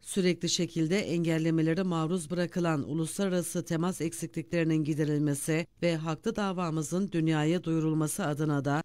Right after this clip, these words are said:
son derece önemlidir ifadelerini kullandı. Üstel, kendilerinin de bu misyonla burada olduğuna işaret ederek, "Sesimizi duyurabileceğimiz gerek siyasi gerek medya, hangi seviyeden olursa olsun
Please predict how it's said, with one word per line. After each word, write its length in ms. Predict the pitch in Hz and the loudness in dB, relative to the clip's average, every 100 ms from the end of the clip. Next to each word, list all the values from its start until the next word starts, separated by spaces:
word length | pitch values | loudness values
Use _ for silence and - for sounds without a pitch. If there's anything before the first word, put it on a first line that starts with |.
| - | -6
son 340 | - 185 175 | -2 0 2
derece 340 | 160 151 147 208 | 2 2 0 0
önemlidir 680 | 185 180 175 175 - 147 - | 0 2 2 0 0 -4 -4
ifadelerini 720 | 147 165 156 156 156 156 156 | -6 -2 0 2 2 2 0
kullandı. 840 | 151 170 156 156 156 147 170 156 - _ _ _ | -2 -4 -2 0 -2 -2 -2 -2 -6 _ _ _
Üstel, 380 | 160 - 165 180 | -2 0 2 0
kendilerinin 760 | 190 180 175 175 175 165 156 | 0 0 2 2 4 4 2
de 120 | 180 185 | 0 0
bu 100 | 170 | 0
misyonla 560 | 165 165 175 160 160 | 0 0 0 2 2
burada 300 | 160 165 165 | 2 2 2
olduğuna 400 | 147 160 160 160 | 0 0 2 2
işaret 520 | 156 - 170 156 156 | 2 0 0 2 2
ederek, 500 | 170 151 151 160 170 - | 2 2 2 2 0 -12
"Sesimizi 600 | - 185 185 202 196 214 | -4 0 0 2 0 0
duyurabileceğimiz 1080 | 202 190 175 160 156 147 160 151 147 165 165 | 0 0 0 0 0 0 2 4 4 2 0
gerek 260 | 185 175 165 | 0 0 -2
siyasi 640 | - 170 151 - 185 202 | -2 0 0 -2 -2 0
gerek 320 | 185 165 165 | 0 0 0
medya, 520 | 160 151 135 143 151 - | 0 0 0 0 0 -4
hangi 340 | - 226 220 214 | -6 -2 0 -2
seviyeden 560 | - 185 175 160 156 | -2 0 0 0 -2
olursa 440 | 92 143 185 - 170 | -2 -2 -2 -2 -2
olsun 460 | 147 139 156 175 | 0 0 0 -2